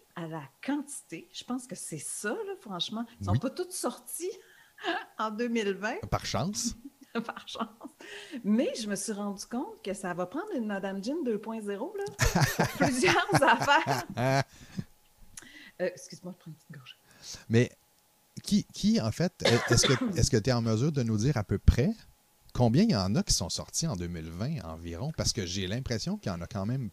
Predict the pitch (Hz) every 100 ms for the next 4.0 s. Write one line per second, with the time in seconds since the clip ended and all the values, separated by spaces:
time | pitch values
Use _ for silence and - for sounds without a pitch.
0 | _ - 143 165 113 117 80 - 113 185
1 | 180 190 226 208 190 147 123 175 233 _
2 | _ _ _ 123 120 120 110 117 147 147
3 | - 139 175 - - 127 - 117 98 156